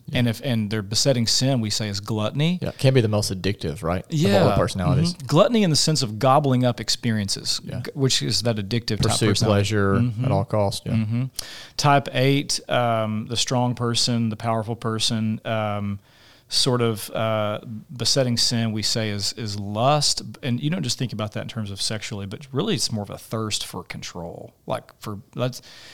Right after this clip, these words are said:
Speaker 2: you know, there, there's a lot of tenderness and vulnerability beneath the surface of an eight, and they're trying to manage and protect that. So they're trying to get control of their environment. Um, and then for type nine, we say the besetting sin is sloth.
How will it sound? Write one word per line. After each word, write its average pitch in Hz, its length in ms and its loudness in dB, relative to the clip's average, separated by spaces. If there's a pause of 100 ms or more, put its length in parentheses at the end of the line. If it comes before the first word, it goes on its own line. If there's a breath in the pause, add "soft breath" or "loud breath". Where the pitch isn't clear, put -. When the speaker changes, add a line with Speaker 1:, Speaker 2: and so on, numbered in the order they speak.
Speaker 2:
you 156 100 -2
know, 110 300 0
there, 127 560 0
there's 120 360 -4
a - 120 -10
lot 127 160 0
of 101 100 -6
tenderness 117 640 0
and 127 140 -4
vulnerability 110 540 -4
beneath 101 320 -6
the 98 60 -6
surface 104 420 -4
of 98 100 -8
an 104 160 -8
eight, 101 300 -6
and 104 120 -6
they're 104 120 -6
trying 107 260 -4
to 104 80 -4
manage 104 360 -4
and 98 100 -8
protect 101 400 -8
that. 101 240 -6
So - 100 -6
they're 101 280 -12
trying 107 180 -6
to 101 40 -8
get - 140 -12
control 104 300 -8
of 101 60 -8
their 104 100 -6
environment. 104 500 -4 (720 loud breath)
Um, 117 460 2
and 139 100 2
then 139 120 4
for 139 120 -2
type 151 300 4
nine, 135 320 0
we 117 120 -2
say 143 260 2
the 123 80 -2
besetting 110 380 0
sin 113 200 0
is 101 120 -2
sloth. 110 680 -2